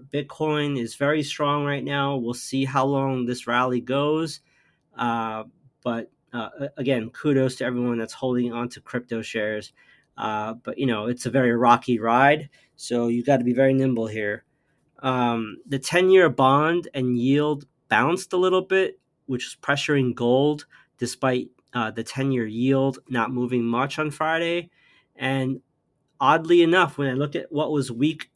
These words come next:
in my, uh, watch list, a lot of the, uh, buy now, pay later consumer credit companies were down, uh, substantially. Like, so Affirm,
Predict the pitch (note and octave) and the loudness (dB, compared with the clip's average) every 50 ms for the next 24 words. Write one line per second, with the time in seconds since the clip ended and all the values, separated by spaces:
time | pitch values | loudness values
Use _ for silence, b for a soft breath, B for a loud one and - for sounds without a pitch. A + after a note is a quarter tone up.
0 | _ - C3+ C3+ C3+ C3+ C3+ - - - C3 C3+ C3+ C3+ C3 B2+ B2+ B2+ B2 - | _ -4 -2 0 0 0 -2 -4 -4 -2 0 2 2 2 2 2 0 -2 -2 -2
1 | - B2 A#2+ A2+ A#2+ A#2+ A2+ - - - _ _ _ _ C3 D3 D3+ E3+ - - | -2 -4 -2 -2 -4 -4 -6 -10 -14 -18 _ _ _ _ 2 4 6 6 4 2
2 | - - A#2+ A2+ A2+ A2+ - - - _ _ _ _ _ _ _ _ _ _ _ | -2 -2 -2 -2 -2 -4 -6 -12 -16 _ _ _ _ _ _ _ _ _ _ _
3 | _ B2 B2 B2+ C3 B2 B2 C#3 D#3 E3+ D#3+ D#3 E3 E3 D#3+ D#3 D3+ D3 D3 D3 | _ -4 0 2 4 6 6 6 4 2 0 0 -2 -2 0 0 0 0 0 -2
4 | - - B2 B2 A#2 A2 G#2+ G#2 G2+ _ _ C3+ B2+ C3 C3+ C3+ D3 C#3 C#3 C3+ | -2 -2 -2 0 -2 -2 -4 -8 -16 _ _ 2 4 6 6 6 6 4 2 4
5 | C3 C#3 C#3+ D3 D3+ D3+ D3 - - - E3 D#3+ D#3 C#3+ C#3 C3+ C#3 D3 D3 D3+ | 2 2 2 2 0 -2 -4 -8 -10 -6 -4 -2 0 0 2 2 2 2 2 2
6 | D#3 D#3+ D#3+ D#3+ - - B2 A#2 - - - D3+ D3 C#3+ C#3 C3+ - - - C3+ | 0 0 -2 -6 -8 -8 -8 -8 -6 -4 -2 0 0 0 0 -2 -4 -4 -2 -2
7 | B2+ C#3+ D3+ D3 - E3+ D#3+ D3 - F#3 G3+ G#3+ G3 - - C#3 C3 B2+ D3 E3+ | -2 -2 -4 -6 -6 -6 -6 -6 -6 -6 -4 -6 -6 -8 -10 -10 -10 -6 -4 -2
8 | G3 G3+ G3 F#3 D#3+ C#3 b b b b b b b _ C#3+ C#3+ C#3+ - D#3+ D#3 | 0 0 0 -2 -2 -4 b b b b b b b _ -6 -6 -4 -2 -4 -4
9 | - - F3 G3+ G3 - - A#2 A2 G#2 G#2+ G#2 - G#2 B2 - - D3 C3+ B2+ | -2 -2 0 0 0 -2 -4 -6 -6 -8 -8 -10 -10 -10 -10 -6 -4 -2 -2 0
10 | B2 - - F3+ - - - - C3+ C#3 C#3 C#3+ D3+ E3 E3 E3 | -2 -4 -6 -8 -8 -6 -2 0 2 2 4 2 2 0 -2 -4